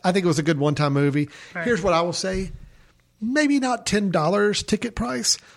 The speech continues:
Speaker 1: but when
Speaker 2: Maybe
Speaker 1: it's playing
Speaker 2: not.
Speaker 1: at your second run movie theater or it comes on, on iTunes for five or six bucks, absolutely.
Speaker 2: Fair
Speaker 1: Uh,
Speaker 2: enough.
Speaker 1: it's a fun night for a couple of hours to watch.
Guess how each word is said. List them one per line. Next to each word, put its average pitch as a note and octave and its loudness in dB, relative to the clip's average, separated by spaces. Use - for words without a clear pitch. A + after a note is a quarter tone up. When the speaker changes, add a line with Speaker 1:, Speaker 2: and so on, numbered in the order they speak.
Speaker 1:
but C4+ 4
when C#4 2
Speaker 2:
Maybe G3+ 2
Speaker 1:
it's E3+ -4
playing F#3+ 0
Speaker 2:
not. G3 0
Speaker 1:
at - -6
your E3 2
second - -2
run D#3 2
movie C#3+ 2
theater F3+ 0
or A#2 0
it A#2+ -10
comes C#3+ 0
on, D3 2
on C3+ 2
iTunes C#3 2
for C3 0
five C3+ 0
or C#3 2
six - -4
bucks, - -4
absolutely. C4 0
Speaker 2:
Fair F3+ -6
Speaker 1:
Uh, - -4
Speaker 2:
enough. F#3 -4
Speaker 1:
it's F3+ -6
a F3+ -6
fun G3 -2
night D#3+ 0
for D3 -4
a B2 -4
couple A2+ -10
of G#2+ -10
hours G2 -12
to A#2 -12
watch. - -14